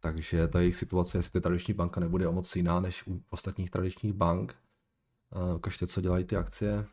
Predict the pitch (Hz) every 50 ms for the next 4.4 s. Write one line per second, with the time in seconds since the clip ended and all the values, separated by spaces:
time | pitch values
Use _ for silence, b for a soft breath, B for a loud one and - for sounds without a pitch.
0 | - _ _ _ _ _ _ _ _ _ _ _ _ _ _ _ _ _ _ _
1 | _ _ _ _ _ _ _ _ _ _ _ _ _ _ _ _ _ _ _ _
2 | _ _ _ _ _ _ _ _ _ _ _ - B B B B B B B B
3 | B - 92 95 101 104 101 92 87 - 117 113 120 107 90 87 95 92 - -
4 | 104 101 95 90 - - - -